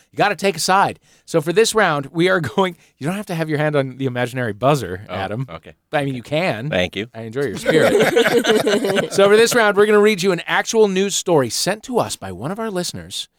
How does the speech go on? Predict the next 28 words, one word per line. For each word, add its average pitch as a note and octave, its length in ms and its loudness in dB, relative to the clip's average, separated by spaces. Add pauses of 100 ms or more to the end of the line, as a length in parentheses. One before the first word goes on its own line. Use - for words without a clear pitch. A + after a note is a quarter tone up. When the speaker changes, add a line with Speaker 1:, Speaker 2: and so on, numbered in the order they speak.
(280)
Speaker 1:
one A3 160 -4
you F4 100 -2
might F4+ 160 -4
not D4 140 -8
even A#3+ 160 -8
think A3 200 -4
has F3 180 -2
two G3 180 -6
rational F3 400 0
sides F3 420 -2
to E2 140 -12
it, F#2 120 -18 (300)
and B2+ 160 -2
then D#3 160 2
you C#3+ 140 -4
will A3 100 -6
be A3 140 -8
forced - 420 -8 (180)
to - 80 -20
take - 240 -20
on A#2 120 -14
the D#3 80 -10
role B2+ 320 -16 (240)
of D3+ 180 -6
pundits - 560 -8 (160)
and D#2 200 -20
bitterly E3 380 -4
debate C#3 360 -12